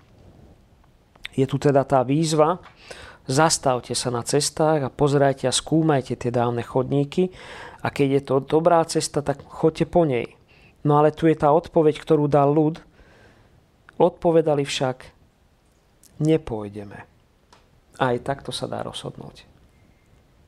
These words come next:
Aj takto sa dá pristúpiť k adventu. Aj takto sa dá reagovať na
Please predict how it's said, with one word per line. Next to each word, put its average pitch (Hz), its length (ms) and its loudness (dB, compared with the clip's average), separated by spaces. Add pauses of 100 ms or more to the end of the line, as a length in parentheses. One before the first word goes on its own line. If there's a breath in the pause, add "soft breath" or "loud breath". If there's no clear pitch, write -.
(680)
Aj 143 160 0
takto 151 240 -2
sa 131 240 -4
dá 123 80 0
pristúpiť 120 640 -6
k 127 80 -12
adventu. 131 640 -4 (1120 loud breath)
Aj 143 160 0
takto 165 240 -2
sa 151 240 0
dá 135 80 4
reagovať 127 720 0 (160)
na 135 320 -2